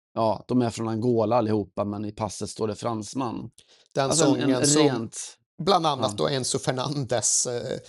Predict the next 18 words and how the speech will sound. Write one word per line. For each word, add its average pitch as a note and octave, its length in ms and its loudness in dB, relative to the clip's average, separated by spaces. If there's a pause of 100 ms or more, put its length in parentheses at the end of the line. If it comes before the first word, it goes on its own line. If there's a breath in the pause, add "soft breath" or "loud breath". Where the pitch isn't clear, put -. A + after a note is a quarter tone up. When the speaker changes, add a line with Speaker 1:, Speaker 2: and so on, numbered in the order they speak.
(440 loud breath)
Speaker 2:
blev A#2 720 0
filmad C3 680 2
när B2+ 120 -4
han B2 180 -2
sjöng C3 520 -4
med B2+ 100 -4
jävla D#3+ 640 0
gusto C#3 1080 0
efter, B2+ 840 -4
var D3+ 160 -6
det - 60 -6
Copa - 300 -8
America-finalen C#3+ 1120 -6
för E2+ 340 -8
något E2+ 180 -10
år F2 80 -4
sedan G#2 60 -2
Speaker 1:
Efter B2 140 -6